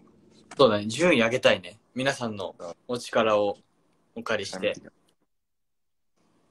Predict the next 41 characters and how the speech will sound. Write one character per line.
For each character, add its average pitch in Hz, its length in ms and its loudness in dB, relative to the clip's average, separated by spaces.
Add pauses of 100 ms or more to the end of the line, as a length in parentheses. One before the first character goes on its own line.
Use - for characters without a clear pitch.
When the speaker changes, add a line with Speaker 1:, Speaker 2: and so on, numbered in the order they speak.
(720)
Speaker 1:
お - 20 -10 (120)
願 104 100 -6
い - 20 -8
し - 160 -10
ま 104 120 -6
す。 - 280 -16 (2250)
Speaker 2:
と 101 80 -10
い 95 60 -6
う 98 120 -4
こ - 0 -
と 98 160 -4
で、 92 320 4
今 101 180 -4
後 107 280 2
こ 110 140 -10
ん 113 60 -6
な 113 100 -2
も 123 120 -2
ん 127 40 -4
で 113 60 -6
す - 120 -14
か 104 80 -12
ね。 113 100 -8
ち 143 60 -8
ょ 135 40 -2
っ - 40 -6
と 107 100 -10
バ 104 120 2
タ 113 100 2
バ 117 100 0
タ 120 120 -4
で 113 60 -4
す 170 60 4
い 175 40 8
ま 131 160 2
せ - 20 -6
ん。 120 40 -6
Speaker 1:
そ 110 80 -14
う - 20 -16
だ - 0 -
ね。 - 60 -20